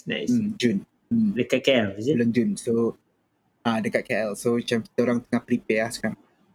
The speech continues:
Speaker 2: Ah,
Speaker 1: Prepare. So,
Speaker 2: tengah
Speaker 1: sementara nak
Speaker 2: prepare
Speaker 1: prepare tu, that's
Speaker 2: sebagai
Speaker 1: why kau plan nak, at least nak keluar single dulu,
Speaker 2: Ah.
Speaker 1: macam tu, eh?
Speaker 2: Hmm, nak, nak keluar. Eh, ada satu lagi, Poi.
Speaker 1: Apa dia?
Speaker 2: Masa, ah, yang kita orang main Rocktoberfest. Ah, tu pun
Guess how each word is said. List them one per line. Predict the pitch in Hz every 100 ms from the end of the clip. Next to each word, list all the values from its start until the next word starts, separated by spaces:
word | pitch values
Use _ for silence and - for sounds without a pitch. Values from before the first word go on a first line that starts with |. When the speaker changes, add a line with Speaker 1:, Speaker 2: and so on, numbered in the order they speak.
| -
Speaker 2:
Ah, | 104 104
Speaker 1:
Prepare. | 110 110
So, | 107
Speaker 2:
tengah | 127 120
Speaker 1:
sementara | 123 131 131
nak | 131 113
Speaker 2:
prepare |
Speaker 1:
prepare | 120 -
tu, | 156
that's | - 214
Speaker 2:
sebagai |
Speaker 1:
why | 135
kau | 131
plan | - 131 123 127 -
nak, | 123 -
at | 131
least | 123 -
nak | 117
keluar | - 120
single | 120 123 123
dulu, | 117 120
Speaker 2:
Ah. | 123 123
Speaker 1:
macam | 151 165 147
tu, | 101
eh? | 95
Speaker 2:
Hmm, | 247 110 101 - -
nak, | - - _
nak | - -
keluar. | 123 113 107 - _ _ -
Eh, | 160
ada | 147
satu | 202 202 208
lagi, | 202 180 196
Poi. | 143 117 123 _ -
Speaker 1:
Apa | 127 117
dia? | 98 - _ _ -
Speaker 2:
Masa, | 131 131 151 139 135 135 123 - -
ah, | 135 131 127 127
yang | 123 127 123 127 123 123 123 _ _ _ _ _ _ _ _
kita | - - 135
orang | 127
main | 131 127
Rocktoberfest. | 127 - 123 123 - 104 - - -
Ah, | - 113
tu | -
pun | 127 160